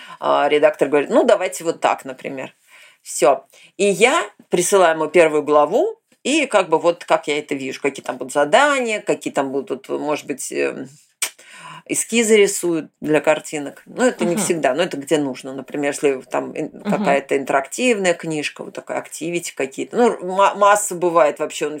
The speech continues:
Speaker 1: каких у меня книг только нет. И по творчеству, и прописи, и, и по чтению, и по, для родителей, и по психологии, всё что угодно, всё, всё что угодно.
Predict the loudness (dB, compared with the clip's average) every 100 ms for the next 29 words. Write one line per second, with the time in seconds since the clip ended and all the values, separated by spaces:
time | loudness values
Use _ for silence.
0 | -8 -8 -4 0 0 0 -4 -2 -2 0
1 | -2 -2 -2 -2 -4 0 0 0 -6 -8
2 | -2 -2 -2 -8 -6 -4 -4 -6 -14 -8
3 | -6 2 2 2 -2 0 2 0 2 4
4 | 4 2 2 4 4 2 -2 -6 -6 -6
5 | -8 -10 -10 -8 -8 -4 -2 -2 -4 -8
6 | -10 -6 -6 -4 -4 -6 -10 -12 -12 -8
7 | -8 -6 -2 -2 0 -2 -4